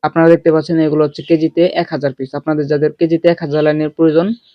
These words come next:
অবশ্যই যোগাযোগ করতে পারেন। কেজিতে এক হাজার লাইনের থাই পাঙ্গাস মাছের পোনা,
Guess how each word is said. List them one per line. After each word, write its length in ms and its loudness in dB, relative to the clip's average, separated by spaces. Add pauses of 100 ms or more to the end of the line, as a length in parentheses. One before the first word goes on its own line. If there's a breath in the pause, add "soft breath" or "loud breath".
(200)
অবশ্যই 340 -4
যোগাযোগ 300 0
করতে 240 -4
পারেন। 260 -2
কেজিতে 300 -2
এক 120 0
হাজার 240 -2
লাইনের 280 0
থাই 200 -6
পাঙ্গাস 280 -8
মাছের 240 -12
পোনা, 180 -6